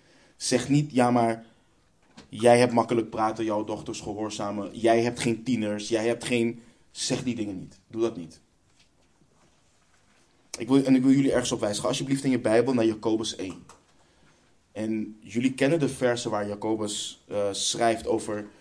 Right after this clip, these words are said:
haastig zijn om te horen in Jacobus één vers negentien. Ik wil kort met jullie daarnaar kijken. En het is zo belangrijk om te, om dit te doen, want de context hierin is belangrijk. Ik heb hem op het scherm, Jacobus één.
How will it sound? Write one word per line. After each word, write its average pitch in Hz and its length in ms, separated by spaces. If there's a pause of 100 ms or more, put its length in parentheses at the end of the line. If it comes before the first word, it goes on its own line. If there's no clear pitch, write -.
(160)
haastig - 600
zijn 107 400
om 107 200
te 104 80
horen 110 640 (420)
in 110 180
Jacobus 104 420
één 107 220
vers 98 200
negentien. 117 680 (1900)
Ik - 120
wil 110 100
kort 127 420 (320)
met 107 160
jullie 107 200
daarnaar 104 260
kijken. 107 440
En 110 60
het 104 100
is - 80
zo 113 140
belangrijk 107 340
om 107 100
te, 101 120 (100)
om - 140
dit 101 120
te 98 80
doen, 101 120
want 101 120
de 95 120
context 117 360
hierin 101 220
is 92 140
belangrijk. 95 420
Ik - 440
heb - 80
hem 104 80
op 92 60
het 95 100
scherm, 120 420
Jacobus 110 520
één. 135 420